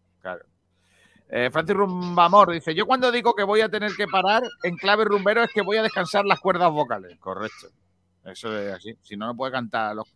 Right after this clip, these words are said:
los conciertos buenos en Wembley y eso. Mar Baguada dice: No es el primer partido que sale con muletas del estadio. No veo la necesidad de estar forzando el límite. Vamos a leer oyentes, eh, Twitter,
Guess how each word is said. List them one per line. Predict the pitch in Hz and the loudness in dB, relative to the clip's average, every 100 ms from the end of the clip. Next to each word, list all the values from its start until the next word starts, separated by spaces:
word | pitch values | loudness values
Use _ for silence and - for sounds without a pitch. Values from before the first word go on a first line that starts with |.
| _ | _
los | 98 | -18
conciertos | - 104 120 110 101 | -14 -12 -10 -10 -6
buenos | 107 131 110 | -6 -4 -6
en | 98 98 | -8 -4
Wembley | 123 135 113 104 113 | -4 -2 -4 -4 -6
y | |
eso. | 143 _ _ _ _ _ | -10 _ _ _ _ _
Mar | 127 151 | 0 6
Baguada | 170 160 175 165 | 6 8 6 4
dice: | 160 147 | 0 -2
No | 151 | -2
es | 180 | -2
el | 190 180 | -2 -2
primer | 175 180 | 0 0
partido | 180 175 170 180 | 2 0 0 -2
que | 170 | -2
sale | 160 185 | -2 -2
con | 165 165 | -2 -4
muletas | 143 160 180 | -2 -2 0
del | 175 | -2
estadio. | 147 160 147 | 2 2 2
No | 139 160 | 0 0
veo | 175 | 0
la | 180 | 0
necesidad | 170 151 143 147 190 | -4 -8 -4 -2 -2
de | 139 143 | -2 -4
estar | 131 - 208 226 _ | -4 2 2 2 _
forzando | - 127 - 185 214 226 | -6 -4 0 -2 4 4
el | 156 143 | 4 0
límite. | 151 120 _ _ _ _ _ _ - - - | -6 -8 _ _ _ _ _ _ -20 -20 -14
Vamos | 120 156 196 | -2 0 2
a | 208 | 4
leer | 226 226 | 6 6
oyentes, | 220 220 220 180 180 147 | 4 4 0 0 -2 0
eh, | 170 165 160 160 160 | -2 2 4 4 2
Twitter, | 156 247 190 | 0 -2 0